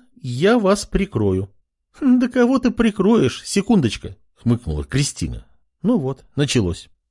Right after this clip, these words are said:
Рука Артема обвела талию девушки, и пришлось им всем троим идти в спальню. И не только им. За это сражение весьма много воинов получили большое количество единиц жизни,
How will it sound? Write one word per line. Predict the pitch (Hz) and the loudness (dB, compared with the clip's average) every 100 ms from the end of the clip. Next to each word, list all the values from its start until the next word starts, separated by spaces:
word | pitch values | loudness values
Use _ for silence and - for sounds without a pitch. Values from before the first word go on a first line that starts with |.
| _ - | _ -4
Рука | 113 123 240 226 | -2 2 4 4
Артема | 170 - 208 202 190 143 | 2 2 4 6 4 2
обвела | 107 107 98 143 170 | 0 0 2 4 2
талию | 156 - 113 85 85 | 2 2 2 2 0
девушки, | 95 202 180 - 160 | 0 0 0 -2 -6
и | 143 202 | -2 -2
пришлось | - 127 120 - 196 180 | 0 0 0 2 0 2
им | 104 82 | 0 -2
всем | - - 220 190 | -6 0 2 2
троим | - 127 117 95 98 - | 2 4 4 4 2 0
идти | 98 - 113 | -4 0 -4
в | - | -2
спальню. | - 87 69 60 - _ _ - | -6 -6 -6 -8 -16 _ _ -6
И | 90 76 | -4 -2
не | 95 | -2
только | 104 104 78 104 | 0 0 2 0
им. | 98 62 - _ _ - | 0 -4 -12 _ _ -12
За | 78 123 | -2 2
это | 185 180 | 2 2
сражение | - 139 135 151 214 156 98 71 71 | 0 2 2 4 2 2 2 0 -4
весьма | 120 - 185 180 | -4 0 2 4
много | 139 170 156 | 4 4 4
воинов | 139 101 147 160 151 131 | 0 2 4 4 2 -2
получили | - 107 104 175 156 | -2 0 0 0 0
большое | 110 101 - 170 170 | 2 0 2 2 2
количество | 135 95 107 120 98 - 95 | 2 0 0 -2 -6 -4 -2
единиц | 87 82 87 101 90 | 0 -2 2 2 2
жизни, | 80 73 107 71 60 58 | -4 -2 -2 -2 -10 -16